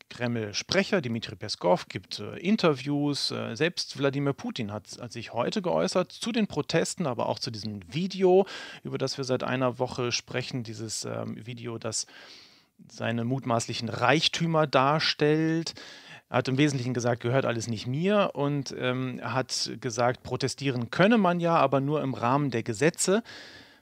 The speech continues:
Das ist eine ganz wichtige Einschränkung für Russland, denn im Rahmen der gültigen Gesetze ist es so gut wie nicht möglich, auf die Straße zu gehen und gegen die Regierung zu protestieren. Da gibt's so viele Gesetze, die das einschränken, dass das eben kaum noch geht. Aber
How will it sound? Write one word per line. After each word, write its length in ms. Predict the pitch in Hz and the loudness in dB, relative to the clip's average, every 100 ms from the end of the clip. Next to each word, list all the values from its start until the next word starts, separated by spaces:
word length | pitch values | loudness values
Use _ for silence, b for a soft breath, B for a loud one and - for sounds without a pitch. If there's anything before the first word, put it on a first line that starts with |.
| - | -14
Das 160 | - | -8
ist 120 | 127 131 | -4 -2
eine 160 | 123 | 0
ganz 180 | 120 113 | 0 -2
wichtige 360 | 120 - 113 127 | -4 -4 -2 2
Einschränkung 520 | 156 - 143 139 139 | 2 2 2 0 -2
für 140 | - | -2
Russland, 480 | 135 143 - 143 135 | 0 0 -2 -4 -2
denn 100 | 123 | -2
im 140 | 120 107 | -2 -4
Rahmen 320 | 107 123 123 | -2 0 0
der 100 | 113 | -2
gültigen 380 | 120 135 127 117 | -4 -8 -8 -8
Gesetze 440 | 110 107 - 143 | -4 -4 -2 -6
ist 260 | - - 175 | -6 -10 -10
es 200 | - - | -10 -12
so 80 | |
gut 240 | 147 127 - | -12 -14 -10
wie 60 | |
nicht 240 | 151 165 - | -10 -4 4
möglich, 560 | 202 156 - - - | 6 6 2 -8 -8
auf 140 | 113 110 | -8 -6
die 100 | 120 | -6
Straße 400 | - 117 131 143 | -4 -4 -4 -6
zu 160 | - | -10
gehen 300 | 131 131 135 | -8 -6 -4
und 200 | 135 123 | -4 -6
gegen 320 | - 156 135 139 | 0 2 2 0
die 120 | 127 | -2
Regierung 520 | 120 110 131 123 107 | -4 -6 -4 -4 -4
zu 140 | - | -10
protestieren. 580 | 104 120 110 113 - 143 | -12 -10 -10 -10 -6 -4
Da 60 | 131 | -2
gibt's 180 | 113 139 | -4 -4
so 100 | 139 | -6
viele 200 | 135 117 | -6 -6
Gesetze, 340 | 113 110 131 | -6 -6 -6
die 80 | 113 | -6
das 140 | 107 | -8
einschränken, 500 | 110 107 - 110 107 B B B B | -6 -8 -8 -8 -10 B B B B
dass 140 | 117 - | -10 -8
das 140 | 107 | -10
eben 200 | 113 110 | -10 -12
kaum 240 | 110 104 | -10 -8
noch 200 | 110 110 | -8 -10
geht. 260 | - 101 87 B B B - | -10 -10 -10 B B B 0
Aber 280 | 139 147 | 6 6